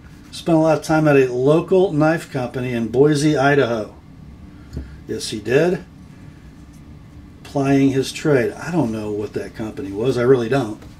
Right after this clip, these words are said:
Um, but it sure seems as though he might have learned from the, he might have learned from a really persnickety master. I don't know. I haven't talked with him. I don't know that story.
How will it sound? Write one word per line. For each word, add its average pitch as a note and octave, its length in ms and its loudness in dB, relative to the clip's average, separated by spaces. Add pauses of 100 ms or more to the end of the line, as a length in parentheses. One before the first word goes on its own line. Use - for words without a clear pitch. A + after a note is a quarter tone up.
(1200)
Um, G#2 420 -12 (1800)
but C3+ 100 4
it C3 120 4
sure G3+ 340 4
seems G3+ 440 2
as C#3+ 240 0
though D#3 340 4
he C3+ 140 2
might D3 220 4
have B2 140 0
learned C3+ 400 2
from B2+ 220 -4
the, G#2+ 180 -8 (920)
he E3+ 80 -8
might D#3 200 2
have B2 120 0
learned C#3+ 340 2
from A#2+ 200 -4
a A2+ 140 -4
really C3+ 380 6
persnickety C#3 880 -2
master. B2 600 -4 (2000)
I D#3+ 40 -8
don't C#3+ 100 0
know. C#3+ 120 0
I A2 60 -4
haven't B2 300 -6
talked D3+ 260 -4
with - 160 -4
him. A#2+ 60 -12
I A2 80 -10
don't B2+ 160 -6
know C3+ 100 -4
that G2+ 180 -8
story. F#2+ 460 -12